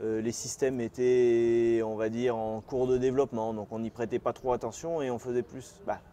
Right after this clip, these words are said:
à part quand on les développait, mais, euh, on était concentré sur le feeling dans la voiture, on s'est amusé énormément dans la voiture en décembre. À Sebring, il y en avait pour un élément de comparaison les années précédentes avec des pneus plus larges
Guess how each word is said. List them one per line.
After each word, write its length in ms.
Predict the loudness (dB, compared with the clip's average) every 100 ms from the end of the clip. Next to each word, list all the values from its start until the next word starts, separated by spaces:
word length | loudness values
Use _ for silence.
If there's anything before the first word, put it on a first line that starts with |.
| -10
à 80 | -8
part 180 | -6 -6
quand 120 | -4
on 20 | -2
les 140 | 0
développait, 500 | 0 0 0 0 -2 -4 -20 -20 -20 -20 -6
mais, 260 | 0 2
euh, 140 | 2 -2 -4
on 100 | -4
était 220 | -2 -4
concentré 480 | -6 -6 -8 -6 -6
sur 140 | -4
le 40 | -4
feeling 300 | -4 -8 -4
dans 80 | -2
la 80 |
voiture, 360 | -2 -4 -4 -6
on 80 | -6
s'est 140 | -6
amusé 320 | -6 -6 -6
énormément 380 | -6 -6 -8 -8
dans 100 | -8
la 80 | -6
voiture 300 | -6 -8 -10
en 80 | -8
décembre. 340 | -8 -10 -16 -18 _ -20 -20 -20 -20 -20 -20 -20 -18 -10
À 100 | -8
Sebring, 420 | -4 -4 -4 -4
il 20 |
y 60 | -4
en 80 | -2
avait 180 | -4
pour 200 | -4 -6
un 20 | -6
élément 240 | -4 -6
de 80 | -8
comparaison 500 | -8 -4 -4 -2 -4
les 160 | -4
années 220 | -4 -6 -8
précédentes 440 | -10 -6 -6 -4
avec 140 | -6
des 120 | -4 -6
pneus 180 | -8
plus 180 | -8 -4
larges 340 | 0 0 -2